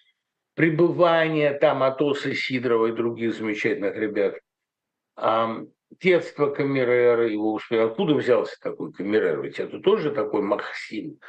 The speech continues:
Не совсем понятно, откуда появился. А вообще восп-, проблема воспитания, теория воспитания Стругацких, в какой игре я бы участвовал? Ну,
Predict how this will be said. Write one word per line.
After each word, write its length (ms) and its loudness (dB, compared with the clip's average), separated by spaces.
Не 100 -4
совсем 400 0
понятно, 460 -2
откуда 400 -8
появился. 640 0
А 360 6
вообще 720 2
восп-, 480 -2
проблема 440 4
воспитания, 680 0
теория 320 -2
воспитания 540 -2
Стругацких, 440 0
в 40 -20
какой 320 -2
игре 260 0
я 100 2
бы 140 -8
участвовал? 540 -4
Ну, 60 -10